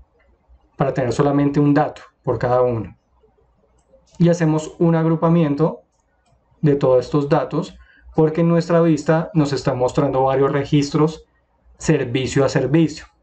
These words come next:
Por eso lo tenemos así y por eso tenemos que hacer esta agrupación. Entonces volvemos a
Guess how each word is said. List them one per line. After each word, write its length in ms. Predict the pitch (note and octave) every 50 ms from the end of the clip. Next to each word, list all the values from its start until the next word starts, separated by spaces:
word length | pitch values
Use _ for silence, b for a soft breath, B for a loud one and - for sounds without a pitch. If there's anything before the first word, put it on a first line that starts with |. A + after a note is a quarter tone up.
| _ -
Por 140 | D3 C3+
eso 160 | C3 A#2+ - C3
lo 100 | C3+ C3
tenemos 320 | D3+ B2+ A#2+ B2 B2 A#2+
así 320 | C3+ B2 - F#3+ G3+ C4 -
y 80 | E3
por 160 | D#3 - C3 A#2
eso 140 | A2+ A2+
tenemos 300 | - D3+ B2+ A#2+ A#2 A2+
que 80 | - D#3
hacer 280 | - B2 B2 B2+ - -
esta 240 | D3+ C3+ - - C3
agrupación. 840 | B2+ B2 A#2 A#2+ B2+ B2 - - B2 A2+ - C3+ C3+ B2 G#2+ F2 E2 _ _ _ _ _ _ _ _ _ _ _ _ _ _ _ F#4 G4+ F#4+ _ _ _ _ _ - - _ _ _ _ _ _ _ _ _ _ _ _ _ _ _ _ _ _ _ _ _ _ _ _ _ _ _ _ _ _ _ _ _ - - - - - - _ - - - - _ _ _ _ _ _ _ _ _ _ _ - _ -
Entonces 380 | - - - A#2 A2 A2+ G#2+
volvemos 500 | A2+ D3 C#3+ C3+ B2 A#2+ A#2+ - - -
a 300 | D3+ D3 D3 D#3 D#3 -